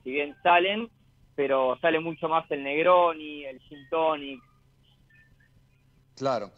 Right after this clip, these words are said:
Speaker 2: ¿Cómo hicieron? ¿Tienen abierto? ¿Tienen ahora mesas afuera? ¿Cómo, cómo, cómo se están, este, eh, cómo están llevando este tiempo?
Speaker 1: Sí, nosotros, eh, desde el año pasado pudimos, ya teníamos espacio en la vereda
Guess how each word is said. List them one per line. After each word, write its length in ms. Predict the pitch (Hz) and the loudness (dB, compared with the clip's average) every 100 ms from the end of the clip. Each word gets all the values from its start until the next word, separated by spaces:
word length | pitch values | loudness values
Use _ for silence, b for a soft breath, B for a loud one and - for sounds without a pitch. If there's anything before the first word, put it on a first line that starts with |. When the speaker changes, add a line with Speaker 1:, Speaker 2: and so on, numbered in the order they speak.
| b b | b b
Speaker 2:
¿Cómo 180 | 202 226 | -6 -6
hicieron? 340 | 202 180 156 | -2 -2 -2
¿Tienen 300 | 139 160 170 | -4 -4 -4
abierto? 480 | 151 151 175 185 151 | -6 -4 -4 -4 -6
¿Tienen 300 | 123 143 135 | -6 -8 -6
ahora 240 | 127 139 131 | -2 0 -2
mesas 340 | 139 139 127 | -4 -8 -6
afuera? 500 | 120 - 165 160 143 | -6 -2 0 2 2
¿Cómo, 240 | 135 147 131 | 0 -4 -4
cómo, 300 | 160 165 160 | -2 -2 -2
cómo 240 | 160 160 | -2 -2
se 120 | 147 | -4
están, 320 | 131 151 143 | -4 -2 -2
este, 1300 | 135 120 110 - 113 110 107 101 101 98 85 101 90 | -2 -4 -6 -2 0 2 2 2 0 -2 -4 -8 -6
eh, 40 | |
cómo 200 | 110 143 | 0 2
están 220 | 135 160 151 | 4 4 4
llevando 340 | 139 143 147 | 4 2 0
este 200 | 127 120 | -4 -4
tiempo? 420 | 107 104 92 101 98 - - - - - _ _ _ | -4 -6 -4 -6 -6 -16 -20 -20 -20 -20 _ _ _
Speaker 1:
Sí, 180 | 202 180 | 2 2
nosotros, 480 | 170 220 233 220 175 - | 0 2 2 2 -2 -12
eh, 380 | 151 143 139 131 131 135 _ _ - | -10 -8 -10 -12 -16 -20 _ _ -10
desde 240 | 143 143 | -6 -4
el 80 | 156 | -4
año 280 | 185 190 175 | -4 -6 -2
pasado 560 | 180 - 190 202 190 | -4 2 4 4 0
pudimos, 540 | 147 160 165 160 151 135 _ - | -6 -8 -8 -8 -8 -10 _ -10
ya 100 | 175 | -8
teníamos 560 | 165 175 180 160 143 | -8 -10 -10 -10 -14
espacio 720 | 147 - 160 156 151 143 135 135 | -16 -6 -4 -4 -6 -4 -4 -6
en 80 | 135 | -6
la 100 | 131 | -4
vereda 500 | 143 170 190 202 | -4 -4 0 0